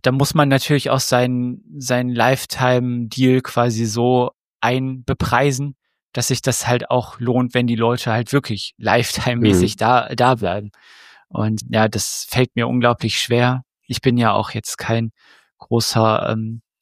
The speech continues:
Speaker 1: Statistikverfechter. Ich guck mir jetzt auch nicht alle Zahlen immer von der App an und ich track auch nicht, wie die Leute genau die App nutzen und wie lange und wie oft und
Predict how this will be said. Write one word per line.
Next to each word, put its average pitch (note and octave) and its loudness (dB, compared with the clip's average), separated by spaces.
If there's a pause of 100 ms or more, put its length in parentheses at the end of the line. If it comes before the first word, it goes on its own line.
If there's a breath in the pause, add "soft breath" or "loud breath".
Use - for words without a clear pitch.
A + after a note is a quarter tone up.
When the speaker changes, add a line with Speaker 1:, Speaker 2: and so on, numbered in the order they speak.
(640 soft breath)
Speaker 1:
Statistikverfechter. C3 2
Ich - -6
guck - -8
mir A2+ 0
jetzt A2 -2
auch A#2 0
nicht A#2+ -2
alle A#2 4
Zahlen B2 0
immer B2 -4
von A#2 -4
der A2+ -2
App A#2+ -4
an A#2+ -4
und A#2+ -4 (800 soft breath)
ich - -10
track B2+ 0
auch A#2 0
nicht, - -6
wie A#2+ 0
die A2+ -2
Leute A#2 2
genau A2+ 0
die A#2 -2
App A2+ -4
nutzen B2 -4
und A#2 -6
wie A2+ -2
lange B2 0
und A#2 -4
wie A#2 -4
oft - -2
und A#2 -6